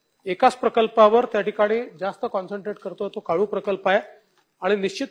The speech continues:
प्रकल्पग्रस्तांच्या समस्या सोडवल्याशिवाय आपण पुढे जातच नाही. प्रकल्पग्रस्तांच्या समस्या आधी सोडवू आणि त्यानंतरच आपण पुढे जाऊ. अ, सन्माननीय सदस्यांनी सांगितली वस्तुस्थिती आहे, कारण जवळजवळ एक पूर्ण शहरच त्या ठिकाणी वसतं आहे.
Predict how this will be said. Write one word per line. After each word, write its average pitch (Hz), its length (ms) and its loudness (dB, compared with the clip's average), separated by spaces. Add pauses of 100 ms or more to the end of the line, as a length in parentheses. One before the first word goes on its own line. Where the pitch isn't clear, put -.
प्रकल्पग्रस्तांच्या 220 1120 0
समस्या 190 460 -8
सोडवल्याशिवाय 202 580 -6
आपण 202 120 -12
पुढे 196 300 -8
जातच 160 380 -8
नाही. 208 140 -2 (560)
प्रकल्पग्रस्तांच्या 202 840 -6
समस्या 190 420 -6
आधी 185 140 -4
सोडवू 196 300 -2
आणि 214 180 0
त्यानंतरच 190 560 -6
आपण 185 160 -10
पुढे 175 260 -12
जाऊ. 151 180 -14 (180)
अ, 175 140 -20 (320)
सन्माननीय 214 400 0
सदस्यांनी 226 520 -2
सांगितली 214 360 -6
वस्तुस्थिती 208 640 -8
आहे, 175 140 0
कारण 185 340 -4 (600)
जवळजवळ 247 480 2
एक - 440 -2
पूर्ण 240 260 0
शहरच 285 480 8
त्या 294 100 6
ठिकाणी 254 320 2
वसतं 185 340 -2
आहे. 143 100 0